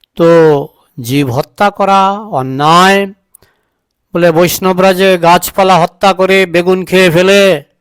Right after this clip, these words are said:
তো দেখুন, এই হিংসার বৃত্তটাকেও দেখতে হবে।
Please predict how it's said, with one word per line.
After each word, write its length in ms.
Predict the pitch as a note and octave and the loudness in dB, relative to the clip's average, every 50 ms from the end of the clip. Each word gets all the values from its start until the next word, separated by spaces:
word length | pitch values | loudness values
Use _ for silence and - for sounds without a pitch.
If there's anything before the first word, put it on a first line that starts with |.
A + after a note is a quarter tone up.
| _ _ _ _ _ _ _ _ _ _ _ _ _ _ _ _ _ _ _ _ _ _ _ _ _ | _ _ _ _ _ _ _ _ _ _ _ _ _ _ _ _ _ _ _ _ _ _ _ _ _
তো 120 | - D#3 | -16 -8
দেখুন, 560 | D3 F#3+ A#3 A3+ - - G3+ C3+ A2 G#2 G#2 G#2+ _ _ _ _ _ _ _ _ _ _ _ _ _ _ _ _ _ _ _ _ _ _ _ _ _ _ _ _ _ - | -4 -4 -4 -4 -2 -4 -4 -4 -6 -10 -16 _ _ _ _ _ _ _ _ _ _ _ _ _ _ _ _ _ _ _ _ _ _ _ _ _ _ _ _ _ _ -12
এই 120 | D3 C#3 | -12 -10
হিংসার 760 | A#2+ A#2 C3+ D#3 F3+ F3+ D#3+ - F3 F3 E3+ E3 E3 D#3+ D3 | -8 -8 -8 -8 -8 -8 -6 -2 0 2 4 4 4 2 0
বৃত্তটাকেও 1080 | C3 B2 D3 D#3 D3+ - _ - D#3+ D#3+ - F3+ F3 F3 G#3 G#3 G#3 G#3 G#3 G#3 A3 F#3+ | -2 -4 -6 -6 -6 -6 _ -6 -4 -4 -2 -4 -4 -2 -2 -2 -2 -2 -4 -6 -10 -10
দেখতে 380 | C#3+ C#3+ C#3+ - _ _ D3+ | -8 -8 -8 -8 _ _ -14
হবে। 260 | A#2 G2+ A2 A2+ _ | -14 -14 -16 -20 _